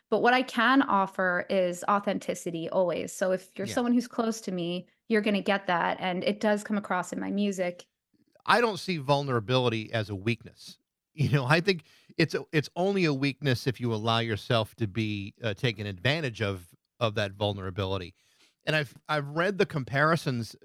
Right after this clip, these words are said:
Speaker 2: you know, between you and Kristen Hirsch's solo work and, and, and Taylor Swift for that matter. And, and, and, and much of what the two of them have written over the years is very autobiographical. And yours is very much the same way, maybe even more so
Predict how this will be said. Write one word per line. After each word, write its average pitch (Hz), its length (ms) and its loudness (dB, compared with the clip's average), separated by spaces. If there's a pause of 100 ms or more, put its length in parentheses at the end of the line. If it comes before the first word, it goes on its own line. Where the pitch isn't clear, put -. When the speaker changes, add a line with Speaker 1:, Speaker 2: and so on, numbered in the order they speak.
Speaker 2:
you 143 140 -4
know, 123 40 -2
between 120 420 -6
you 139 400 -2
and 120 420 -6 (300)
Kristen 131 240 -2
Hirsch's 120 320 -2
solo 135 300 2
work 127 420 2
and, 104 180 -4
and, 110 220 -6
and 113 160 -4
Taylor 117 260 -2
Swift 143 340 -4
for 143 100 -10
that 127 240 0
matter. 127 340 -2
And, 127 120 -8
and, 131 220 -6
and, 131 320 -6
and 143 180 -4
much 170 440 -4
of 156 240 0
what 139 240 4 (480)
the 139 80 2
two 147 260 2
of 123 80 0
them 175 260 0
have 135 200 2
written 117 220 0
over 113 140 -4
the 107 100 -4
years 107 200 -4
is 104 120 -4
very 147 440 0
autobiographical. 95 1120 -4 (320)
And 123 180 -2
yours 180 280 2
is 143 100 0
very 143 180 2
much 127 180 0
the 120 60 -12
same 127 260 -2
way, 127 160 0
maybe 180 360 0 (140)
even 143 180 -4
more 127 320 -4
so - 400 -10